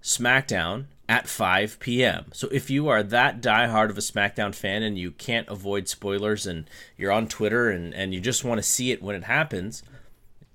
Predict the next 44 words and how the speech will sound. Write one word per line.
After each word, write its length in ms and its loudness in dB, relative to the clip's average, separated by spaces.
that's 300 4
how, 280 6
that's 240 0
how 80 4
you 140 2
would 100 0
be 120 0
able 140 0
to 60 -6
watch 320 0
it. 160 -10
So 300 -2
I, 120 2
I 140 4
wa-, 160 4
I, 180 6
what 180 4
I, 200 6
what 120 0
I 60 6
wonder 500 2
is 480 -2
if 160 -2
it's 120 -4
a 60 2
concession, 1000 2
because 200 -4
I 120 2
know 320 2
they 160 4
wanted 360 0
to 80 -6
go 140 -6
live 760 2
and 140 -4
treat 260 2
it 160 2
like 180 2
it 120 -2
was 140 -2
a 40 -4
football 400 -2
game 380 -2
where 220 -2